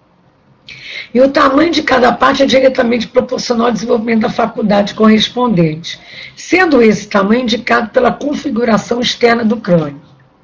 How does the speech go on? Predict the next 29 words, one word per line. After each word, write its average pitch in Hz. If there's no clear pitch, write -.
Essas 240
coisas 175
aí, 160
né, 185
gente? -
Então, 240
é 247
uma 269
teoria 247
que 262
reivindica 240
ser -
capaz 240
de 233
determinar 233
o 196
caráter, 214
as 185
características 196
da 185
personalidade, 196
o 196
grau 208
de 175
criminalidade 202
pela 254
forma 240
da -
cabeça. -